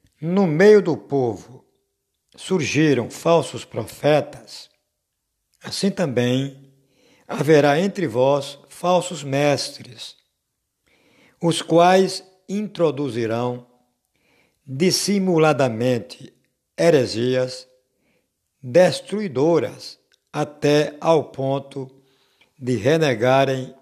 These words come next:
o soberano Senhor, que os resgatou,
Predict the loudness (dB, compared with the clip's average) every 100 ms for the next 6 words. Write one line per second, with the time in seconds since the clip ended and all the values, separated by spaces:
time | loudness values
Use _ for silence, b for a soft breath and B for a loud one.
0 | _ -20 -16 -8 -6 -4 -4 -4 -4 -6
1 | -8 -12 b b b b -14 -4 -2 0
2 | 0 -2 -6 _ _ _ _ _ 0 4
3 | 4 2 -6 -10 -4 0 0 2 0 0
4 | -2 -4 -4 -2 -2 -4 -12 -20